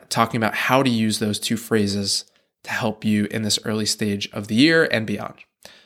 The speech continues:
So let's start with scripture. All throughout the New Testament in particular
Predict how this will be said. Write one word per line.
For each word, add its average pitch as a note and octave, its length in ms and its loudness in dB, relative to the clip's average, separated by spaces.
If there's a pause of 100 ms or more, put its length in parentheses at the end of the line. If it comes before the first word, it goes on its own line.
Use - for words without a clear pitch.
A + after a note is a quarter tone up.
So C3+ 340 4
let's A#2 160 -2
start B2+ 220 4
with D#3 140 -2
scripture. - 400 -6 (800)
All C3+ 180 6
throughout G#3 340 4
the E3 60 2
New D3+ 120 4
Testament A#2 460 0
in B2 120 -4
particular G#2+ 600 0